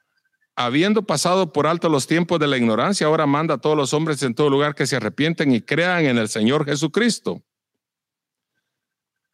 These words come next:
Hechos diecisiete, treinta, treinta y uno. Entonces los desobedientes, los que no aceptan, los que no creen, los que no, eh, toman en cuenta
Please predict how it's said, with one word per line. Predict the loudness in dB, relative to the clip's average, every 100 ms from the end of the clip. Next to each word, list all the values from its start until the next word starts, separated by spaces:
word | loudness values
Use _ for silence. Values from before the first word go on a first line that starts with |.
| _ _ _ _ _ _
Hechos | _ -4 0
diecisiete, | 0 0 -2 -2
treinta, | 0 0 0
treinta | 0 0 2
y | 2
uno. | 4 2 -2 -12 _ _ _ _ _ _ _ _
Entonces | -4 0 0 2
los | 2
desobedientes, | 2 0 0 2 2 2 0 0 0 -4 -8 _ _ _ _ _ _
los | -2 0
que | 0
no | 0
aceptan, | 0 -2 -4 -4 -4 -4 -4
los | -4 -4
que | -2
no | -2 -2
creen, | -4 -2 0 -2 -6 _ _ _
los | -4 -4
que | -2
no, | 0 2 0 -2 -8 _ _ _ _ _ _
eh, | -4 -2 -4 -8 -4
toman | -2 0
en | 0
cuenta | 0 2 2 0 -2 -4 -8